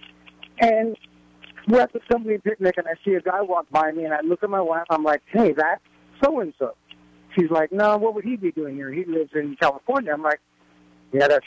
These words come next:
true." I said, "But that looks exactly like him." And story short, I went to him, and I said, "You are so-and-so." And he's like, "No, I'm not." I'm like,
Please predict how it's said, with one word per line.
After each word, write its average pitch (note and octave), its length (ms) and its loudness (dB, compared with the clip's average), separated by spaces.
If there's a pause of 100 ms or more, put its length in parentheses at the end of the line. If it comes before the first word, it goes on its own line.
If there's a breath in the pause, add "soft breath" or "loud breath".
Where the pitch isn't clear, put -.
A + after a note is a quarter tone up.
(160)
true." A#3+ 120 4
I C#3 180 2
said, C3+ 120 -2
"But B2+ 120 -4
that C#3+ 140 0
looks D#3+ 220 -4
exactly C#3 460 -2
like G3+ 300 0
him." D#3+ 180 -2
And C4 240 -6 (1300)
story D#3+ 340 4
short, G#3+ 340 0
I F#3 80 0
went F3+ 320 2
to G3+ 100 4
him, G#3 200 -2
and E3 80 -2
I D3+ 80 -2 (100)
said, D#3 200 4 (240)
"You A3+ 220 4
are D#3+ 300 2 (260)
so-and-so." G3 440 2
And D3 100 -8
he's D3+ 140 -10
like, C#3+ 220 0 (140)
"No, F#3+ 220 4
I'm F#3 100 0
not." G3 260 0
I'm D3 120 -4
like, D3 200 -2